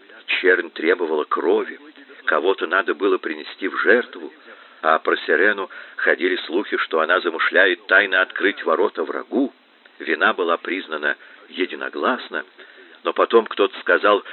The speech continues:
что всё же она из императорской семьи. Хорошо бы подстраховаться. Вот и решили получить ваше согласие. «Согласие? На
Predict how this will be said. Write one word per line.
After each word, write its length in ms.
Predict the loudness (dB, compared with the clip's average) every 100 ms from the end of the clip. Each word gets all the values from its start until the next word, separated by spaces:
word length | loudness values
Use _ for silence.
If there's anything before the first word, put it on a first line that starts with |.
| -10
что 200 | -6 -2
всё 240 | 0 2 2
же 140 | 2
она 340 | 2 2 2 -2 -10
из 160 | -6 -6
императорской 840 | -2 2 2 2 -2 -4 -6 -6 -4
семьи. 460 | -6 -6 -8 -10 -12 _ -20 -20 -20 -20 _
Хорошо 420 | -2 2 2 2 0
бы 120 | -4 -6 -8
подстраховаться. 1160 | -8 -8 -6 -2 0 0 2 2 0 -12 -14 -14 _ -20 -20 -2
Вот 220 | 0 2
и 40 | 2
решили 380 | 2 4 4 2
получить 520 | 0 -2 -2 -8 -8 -16 -20 -20
ваше 380 | -6 -4 -2 -6 -4
согласие. 640 | -6 -4 -8 -8 -12 -20 _ _ _ _ _ -20 _ -20 -20 _ _ -20 -20 -20 -12 -2
«Согласие? 840 | -2 -2 -4 -4 -6 -8 -6 -6 -10 _ _ _ _ _ _
На 120 | -8